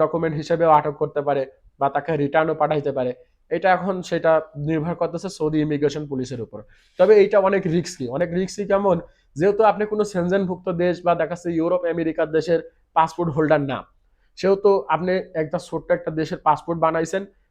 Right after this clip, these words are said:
পাশাপাশি আপনার বাংলাদেশি পাসপোর্ট আছেন, একবার এক পাসপোর্ট দিয়ে ওই দেশে প্রবেশ করতেছেন, আহ, ওয়ার্ক ভিসাতে, পরবর্তীতে ফের আবার বা-, আর এক দেশের পাসপোর্ট দিয়ে আবার ফের ওই একই দেশে ওয়ার্ক ভিসাতে পারমি-, আহ,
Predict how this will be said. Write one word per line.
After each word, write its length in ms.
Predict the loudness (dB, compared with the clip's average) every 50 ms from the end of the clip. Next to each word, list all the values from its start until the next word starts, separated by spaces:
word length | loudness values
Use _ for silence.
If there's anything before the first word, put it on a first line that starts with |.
| _ -4 -4
পাশাপাশি 420 | -2 -2 -2 -2 -4 -4 -4 -4
আপনার 200 | -4 -2 -2 0
বাংলাদেশি 440 | 0 0 2 2 0 0 0 -4 -2
পাসপোর্ট 360 | 0 0 0 0 0 -4 -4 -4
আছেন, 180 | -6 -8 -14 -10 -8
একবার 260 | -8 -4 -2 0 2
এক 140 | 2 2 0 0
পাসপোর্ট 300 | -4 -4 -4 -4 -8 -8 -4
দিয়ে 120 | -2 -2 -2
ওই 60 | 0
দেশে 200 | -2 -2 -6 -6
প্রবেশ 280 | -6 -8 -4 -4 -4 -6
করতেছেন, 420 | -6 -12 -14 -12 -10 -6 -6 -6 -6
আহ, 640 | -6 -12 _ _ _ _ _ _ _ -6 -4 -2 0
ওয়ার্ক 200 | 2 0 0 0 -4
ভিসাতে, 400 | -6 -6 -4 -4 -4 0 0 -2 -2 -4 -12 -20 _ -2
পরবর্তীতে 540 | 0 0 0 0 0 -2 -4 -6 -4 -2 -2 -2
ফের 240 | -2 -2 0 2 2
আবার 200 | 4 4 4 4
বা-, 180 | 4 2 4 4 4
আর 80 | 4
এক 100 | 4 2 0
দেশের 220 | -4 -8 -8 -4
পাসপোর্ট 340 | -2 -2 -2 -2 -4 -8 -4
দিয়ে 120 | 0 0 0
আবার 120 | 0 -2
ফের 220 | -4 -2 -4 -4 -4 -4 -10 _ _ _ _ -2
ওই 80 | 0 0
একই 240 | 2 2 4 4 4 4
দেশে 180 | 2 0 0 -2
ওয়ার্ক 260 | -2 2 0 0 0 0
ভিসাতে 300 | -6 -6 -6 -6 -6 -2
পারমি-, 340 | 0 0 0 0 -2 -4 -4 -4
আহ, 80 | -6